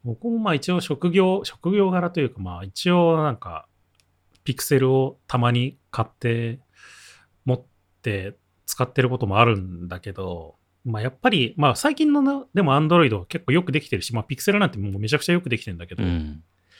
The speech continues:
Speaker 1: まあ、やっぱりこう、長年、やっぱりアイオーエスにし-、染みつ-、自分が慣れ、慣れ、慣れちゃってるというかさ、
Speaker 2: まあ、あと、
Speaker 1: っていうのがあるから、なかなかね、こう、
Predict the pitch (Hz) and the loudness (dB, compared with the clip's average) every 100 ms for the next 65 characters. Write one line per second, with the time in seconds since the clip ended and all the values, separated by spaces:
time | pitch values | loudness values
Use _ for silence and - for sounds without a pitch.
0 | _ - - _ _ _ 147 135 120 131 | _ -20 -20 _ _ _ -2 0 0 0
1 | 214 - - 117 113 110 113 113 147 220 | -2 -2 -2 0 0 -2 -4 -2 0 2
2 | 226 208 202 185 165 147 101 98 _ - | 0 0 -2 -4 0 0 0 -4 _ 2
3 | 170 151 180 - 123 101 92 95 _ - | 4 4 2 0 -4 -8 -12 -14 _ -6
4 | - 175 - - 135 135 - 120 131 143 | -6 -4 -4 -2 -2 -4 -6 -4 -2 0
5 | 147 123 160 127 110 123 175 143 170 - | 2 4 2 0 -2 0 0 2 2 2
6 | 98 - 87 90 82 - - 73 - _ | -4 -6 -10 -10 -14 -16 -14 -14 -14 _
7 | - - 92 90 - - - 143 110 98 | -20 -12 -2 0 0 -2 -2 -2 0 2
8 | 127 120 87 82 85 _ 120 110 - 156 | 0 0 -6 -12 -18 _ -4 -4 -2 -2
9 | 151 151 143 135 131 - _ _ _ _ | 0 0 0 0 -4 -8 _ _ _ _
10 | _ _ _ 110 101 110 | _ _ _ -14 -14 -14